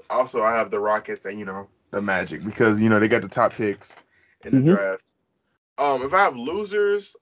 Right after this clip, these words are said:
Speaker 1: obviously the, the New York Knickerbockers, like, they're, they're, they need a, <laughs> I don't know what they're doing.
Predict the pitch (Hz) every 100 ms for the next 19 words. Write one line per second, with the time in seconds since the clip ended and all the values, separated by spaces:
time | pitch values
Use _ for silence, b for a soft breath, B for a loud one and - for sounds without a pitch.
0 | - 123 127 131 131 127 123 - _ 110
1 | 107 101 98 101 110 123 117 117 110 104
2 | 107 113 117 - - - - _ - -
3 | - 90 95 95 104 110 104 - - 117
4 | 127 135 120 - B B B B B B
5 | _ - 131 110 _ _ - 151 139 120
6 | 131 156 147 135 110 98 98